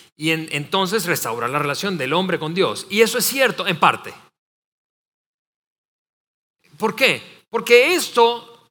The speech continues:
Jesús lo pronunció antes de ser crucificado, antes de morir, antes de resucitar.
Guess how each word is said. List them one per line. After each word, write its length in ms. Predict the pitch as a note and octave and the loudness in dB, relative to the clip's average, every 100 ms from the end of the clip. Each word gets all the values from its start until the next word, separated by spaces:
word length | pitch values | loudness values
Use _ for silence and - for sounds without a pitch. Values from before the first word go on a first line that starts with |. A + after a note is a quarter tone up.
| - | -6
Jesús 420 | A3+ - D#4+ D#4 | -2 0 2 2
lo 140 | C#4+ A3 | 2 0
pronunció 640 | C#4 C#4+ A#3+ C#4 A3+ G3+ | -2 -2 -4 0 0 4
antes 460 | C4 E4 D#4+ C4 F#3 | 6 6 6 0 2
de 80 | G#3 | 2
ser 260 | G#3+ G3+ | 2 -2
crucificado, 720 | G#3 F3+ F#3 G#3 F#3 A#2+ A2+ - | -2 -6 -4 0 2 2 0 0
antes 440 | C4 D#4+ D4+ A#3 F3 | 4 6 4 -2 -2
de 80 | |
morir, 380 | G3 G#3 D#3 A#2 - | -2 0 0 -2 -2
antes 340 | A3+ C4+ A#3+ G3+ | 2 2 0 -2
de 80 | G#3+ | 0
resucitar. 880 | G#3+ G#3 G#3+ G3+ B3 C3 - - | 0 -2 -6 0 0 0 -10 -20